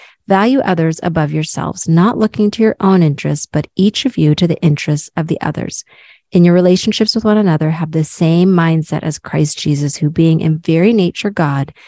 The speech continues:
did not consider equality with God something to be used to his own advantage." So that's the baseline from which Pastor David really pulled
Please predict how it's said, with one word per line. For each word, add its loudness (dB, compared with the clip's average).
did 2
not 2
consider 0
equality -4
with -4
God -4
something 0
to -2
be -2
used -2
to 2
his 4
own 0
advantage." -4
So -2
that's 0
the 0
baseline 0
from 0
which -2
Pastor -6
David 0
really 4
pulled 0